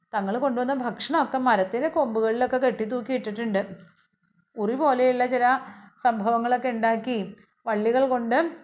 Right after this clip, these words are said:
ചില ഉറി പോലെയൊക്കെ ഉണ്ടാക്കിയിട്ട് അതിൻ്റെ ഉള്ളിലാണ് ഇവർ കൊണ്ടുവന്ന ഭക്ഷണമൊക്കെ കെട്ടി തൂക്കി ഇട്ടിട്ടുള്ളത്. കാരണം എന്താ, തറയിലൊക്കെ വെച്ച് കഴിഞ്ഞാൽ വല്ല, ആം, പ്രാണികൾ വന്നിരിക്കുകയോ എന്തെങ്കിലുമൊക്കെ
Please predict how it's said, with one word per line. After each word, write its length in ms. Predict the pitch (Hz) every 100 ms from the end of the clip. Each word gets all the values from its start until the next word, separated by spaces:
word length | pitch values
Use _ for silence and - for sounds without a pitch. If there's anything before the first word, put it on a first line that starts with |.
| _ _ _
ചില 220 | 240 247
ഉറി 260 | 247 220 254
പോലെയൊക്കെ 440 | 302 254 254 269
ഉണ്ടാക്കിയിട്ട് 520 | 240 226 220 247 202
അതിൻ്റെ 520 | 269 - 208 240 262
ഉള്ളിലാണ് 760 | 330 262 247 269 254 240 294 -
ഇവർ 140 | 233
കൊണ്ടുവന്ന 460 | 262 269 214 220 247
ഭക്ഷണമൊക്കെ 580 | 247 220 - 247 247 247
കെട്ടി 280 | 254 208 226
തൂക്കി 260 | 247 208
ഇട്ടിട്ടുള്ളത്. 540 | 220 202 226 220 190 190 - _ _ -
കാരണം 200 | 214 226
എന്താ, 280 | 254 247 254
തറയിലൊക്കെ 600 | 247 202 196 220 294 294
വെച്ച് 260 | 277 262
കഴിഞ്ഞാൽ 280 | 269 262 262
വല്ല, 260 | 254 247 254 254 262 - _ -
ആം, 560 | 240 240 240 233 226 226
പ്രാണികൾ 460 | 254 233 233 240
വന്നിരിക്കുകയോ 760 | 254 240 240 214 - 285 233 - - _ 240
എന്തെങ്കിലുമൊക്കെ 600 | 247 240 247 254 269